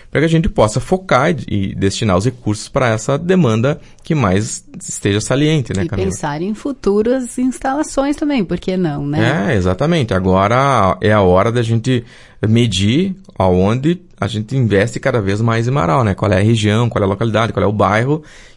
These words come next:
Speaker 1: que a gente precisa investir por, ora, porque não tem um atendimento que a pessoa, que as pessoas desejam, né?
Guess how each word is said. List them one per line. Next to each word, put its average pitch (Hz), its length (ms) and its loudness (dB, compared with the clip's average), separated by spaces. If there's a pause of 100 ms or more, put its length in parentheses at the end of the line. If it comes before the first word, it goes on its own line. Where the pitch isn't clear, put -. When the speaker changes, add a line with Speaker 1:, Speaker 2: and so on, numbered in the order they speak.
(120)
Speaker 1:
que 123 140 0
a 127 60 0
gente 120 260 -2
precisa 135 480 -2
investir 123 400 0
por, 127 220 2 (320)
ora, 120 340 4
porque - 300 -4
não 104 100 2
tem 101 220 2
um 104 100 2
atendimento 95 1160 2 (160)
que 90 200 0
a 90 60 2
pessoa, 92 480 0
que - 100 -12
as 90 360 -2
pessoas 95 280 -2
desejam, 135 640 0
né? 107 160 -2